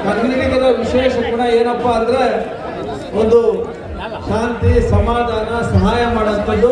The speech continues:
ಮತ್ತೆ ಒಗ್ಗಟ್ಟು. ಈ ಒಗ್ಗಟ್ಟಿನ ಪ್ರತೀಕ ಇವತ್ತು ಎಲ್ಲ ಸಂಘಟನೆಗಳು ಒಟ್ಟಾಗಿ ರಾಜ್ಯೋತ್ಸವ ಆಚರಣೆ ಮಾಡ್ತಾ ಇರೋದು. ಇದು ಕನ್ನಡದ ಹಿರಿತನ, ನಮ್ಮ ಕನ್ನಡ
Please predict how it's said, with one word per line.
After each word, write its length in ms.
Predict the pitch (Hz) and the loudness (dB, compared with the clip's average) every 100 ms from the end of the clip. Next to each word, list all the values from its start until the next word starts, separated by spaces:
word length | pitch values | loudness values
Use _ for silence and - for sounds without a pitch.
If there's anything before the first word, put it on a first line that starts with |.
| 254 | 2
ಮತ್ತೆ 300 | 214 214 254 233 196 - - - - - - - - 185 | -2 -2 0 0 0 -4 -8 -12 -12 -12 -12 -4 0 2
ಒಗ್ಗಟ್ಟು. 440 | - 466 466 - - - - - - 202 180 | 2 0 0 -2 -4 -8 -12 -12 -12 -6 2
ಈ 40 | 185 | 4
ಒಗ್ಗಟ್ಟಿನ 460 | 202 254 269 262 - 233 | 4 2 0 0 2 2
ಪ್ರತೀಕ 320 | 240 262 262 247 | 2 0 2 4
ಇವತ್ತು 220 | 233 233 220 247 | 4 2 -2 -2
ಎಲ್ಲ 120 | 285 285 240 | 0 0 0
ಸಂಘಟನೆಗಳು 500 | 240 247 240 240 226 220 | -2 -4 -4 0 2 2
ಒಟ್ಟಾಗಿ 360 | 226 233 233 233 | 0 -2 0 0
ರಾಜ್ಯೋತ್ಸವ 480 | 208 208 233 - 214 | 0 0 0 2 0
ಆಚರಣೆ 340 | 202 220 208 202 | 0 -2 0 0
ಮಾಡ್ತಾ 240 | 196 185 196 | 0 0 0
ಇರೋದು. 280 | 190 220 214 170 - - - - | 0 0 0 -2 -4 -10 -6 2
ಇದು 160 | 196 233 190 - - - - - | 4 4 2 -4 -10 -16 -16 -8
ಕನ್ನಡದ 440 | 202 233 240 233 208 190 | -6 -2 0 0 0 0
ಹಿರಿತನ, 420 | 202 233 226 214 220 202 | 0 -2 -4 -4 -4 -2
ನಮ್ಮ 120 | 190 185 190 | -2 -2 -2
ಕನ್ನಡ 240 | 190 226 | 0 0